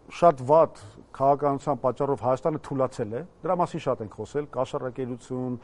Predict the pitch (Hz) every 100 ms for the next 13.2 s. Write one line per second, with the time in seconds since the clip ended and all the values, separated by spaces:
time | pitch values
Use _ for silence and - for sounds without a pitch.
0 | - - - 139 139 131 135 135 135 131
1 | 135 127 131 120 131 120 127 135 131 131
2 | - 131 127 - 127 127 160 151 131 127
3 | 110 - - - 151 220 262 226 151 107
4 | - - - - 135 160 147 165 170 -
5 | 143 127 107 107 131 123 113 90 - -
6 | 123 135 127 151 - 98 127 143 156 117
7 | - - 131 131 139 135 139 143 135 101
8 | - - 107 131 139 139 131 123 - 123
9 | 110 98 - _ - 127 120 107 135 170
10 | 120 117 - - _ 170 - 151 - 180
11 | - - 131 135 135 143 143 131 147 123
12 | 123 135 - - - 117 131 131 127 123
13 | 135